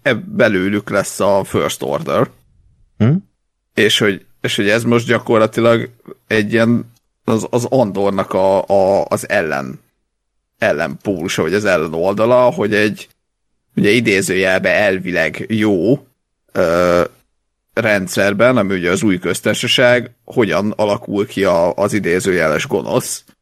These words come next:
Speaker 1: a First
Speaker 2: Hm.
Speaker 1: Order.
Speaker 2: Hú, de megnézném a sorozatban. Ugye, u-, ugyanaz, mint az Andor,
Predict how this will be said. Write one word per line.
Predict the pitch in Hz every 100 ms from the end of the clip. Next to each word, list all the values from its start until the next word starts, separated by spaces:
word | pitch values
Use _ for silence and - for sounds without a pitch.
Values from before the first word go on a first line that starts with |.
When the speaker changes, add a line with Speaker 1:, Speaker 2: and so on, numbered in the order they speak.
| _
Speaker 1:
a | -
First | - 82 -
Speaker 2:
Hm. | - 50
Speaker 1:
Order. | 55 50 - _ _ _ _ _ _ _ _ _ _ _ _
Speaker 2:
Hú, | 127 107
de | 101
megnézném | 98 98 101 98 98 101
a | 98
sorozatban. | - 104 101 101 92 92 98 98 95 120 -
Ugye, | 110 117 113
u-, | 90 143 156
ugyanaz, | 156 165 131
mint | 120 127
az | 117 107
Andor, | 123 135 143 156 156